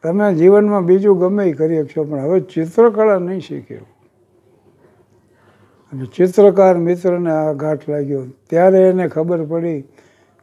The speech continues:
કે પથ્થરની ખાણોમાં પથ્થર તોડવાનું કામ આ મિત્ર કરતો.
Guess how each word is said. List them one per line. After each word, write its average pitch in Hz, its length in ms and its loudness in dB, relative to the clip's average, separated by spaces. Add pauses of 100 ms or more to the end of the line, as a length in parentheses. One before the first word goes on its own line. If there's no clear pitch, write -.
કે 180 80 -2
પથ્થરની 196 920 2
ખાણોમાં 175 920 -4
પથ્થર 160 420 -2
તોડવાનું 156 640 -4
કામ 147 340 -8
આ 135 120 -8
મિત્ર 139 420 -8
કરતો. 143 440 -12